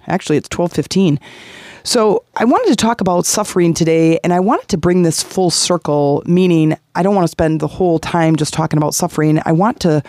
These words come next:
I wanna make you aware of something that could be consistent in your life, but then also help you to step out of it. We have, um, quite a few big groups,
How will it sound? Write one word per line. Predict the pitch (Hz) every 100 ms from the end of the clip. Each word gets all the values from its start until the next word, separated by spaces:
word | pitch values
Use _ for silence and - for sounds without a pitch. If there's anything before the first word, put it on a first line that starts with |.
| - - - - - -
I | -
wanna | 185 180 160 151 - _ _ _ -
make | 185 269 -
you | 349 277
aware | 175 151 160 135 135 247 - _ _
of | 170 143
something | 220 160 156 156
that | 151 -
could | 208
be | 156 165
consistent | - 165 - - 196 - 156 -
in | 165
your | 151
life, | 143 156 151 151 - -
but | 156 160
then | 156 147 -
also | 190 233 - 160 147 147 - - - - - _ _ -
help | 208 202
you | 208
to | - 214 190
step | - 214
out | 220 254
of | 165
it. | - - - _ _ -
We | 202 175
have, | 190 175 160 143 - -
um, | - 170 165 165 -
quite | 262 277
a |
few | - - 202 180
big | 143 170 165 147
groups, | 147 160 160 160 - -